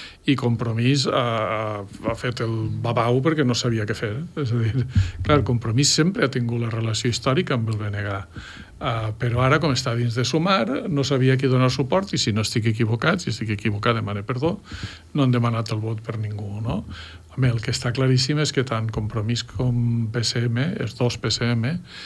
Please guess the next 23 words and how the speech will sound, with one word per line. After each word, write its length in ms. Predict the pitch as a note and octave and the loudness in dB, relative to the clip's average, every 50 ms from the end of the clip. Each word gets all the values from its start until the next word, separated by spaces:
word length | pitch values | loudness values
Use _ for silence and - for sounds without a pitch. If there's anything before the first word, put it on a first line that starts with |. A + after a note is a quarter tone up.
| - - - - _ _ _ - | -16 -18 -20 -20 _ _ _ -6
jo 180 | - A#2 A2 G#2+ | -4 -2 -2 -2
crec 240 | G#2+ - G#2+ G#2+ B2 C3 | -2 -2 0 0 0 2
que 60 | C#3 | 2
van 100 | A#2 A2+ | 0 0
cometre 300 | G#2 A2+ G2+ G#2 G#2+ A2 | 0 -2 -4 -4 -4 -2
un 100 | A2 A2+ | -2 -2
error 400 | G#2+ G#2 - - A2+ C3 D3 D3+ - - - | -2 -4 -4 -2 -2 -2 -2 -4 -6 -8 -4
monumental, 720 | - C3 B2+ B2+ C3 B2+ A#2 A2 A2 A2 B2+ A#2 A2 G#2+ F#2+ - - - - - | 0 2 4 4 4 4 4 2 0 0 0 0 -2 -2 -6 -8 -12 -18 -16 -12
eh, 400 | - B2+ B2+ A#2 A2 A2 A2 A2 | -10 -8 -6 -6 -6 -6 -4 -4
entrant 420 | G#2+ G#2+ G#2+ - A2+ A2+ A2 A2 A2+ | -4 -4 -4 -2 0 0 2 2 2
dins 200 | A2 A#2 A#2 A2 A2+ | 2 2 2 0 0
d'aquesta 560 | G#2 G2+ A2+ G#2+ - - - A#2 A#2 A#2 - - - - - - - - | 0 0 0 -2 -2 0 2 2 2 2 -2 -6 -12 -14 -14 -16 -18 -6
confederació 760 | - - C3+ B2 - B2+ A#2 A2+ A2 A2 A2 G#2+ - B2 A#2+ A2+ | 0 2 2 2 2 2 0 2 2 2 2 2 2 2 2 2
de 100 | A2 A2 | 2 0
les 160 | A2 G#2+ - A#2+ | 0 0 0 0
esquerres 460 | A2 - - B2+ A2 G#2+ G#2 G#2+ A2 | -2 0 0 0 0 0 0 -2 -2
espanyoles 720 | A2+ G#2+ - B2 A2+ A2 A2+ A2 A2 G#2+ A2 G#2+ - - - - - - - - - - - | -2 -2 -2 -2 0 2 2 2 2 0 0 -2 -4 -6 -10 -14 -18 -18 -18 -20 -18 -6 -2
que 140 | - B2 A2 | 0 0 2
és, 160 | G2+ - - | 0 -2 -4
que 140 | - - - | -4 -4 -2
és 80 | A#2 - | -2 0
Sumar, 460 | - - A#2+ G#2+ G#2+ G#2 G#2 G#2+ A2 | 0 0 -2 -2 -2 -2 -4 -4 -2
no? 240 | G#2 A#2 C#3 E3 E3 | -2 0 -2 -2 -4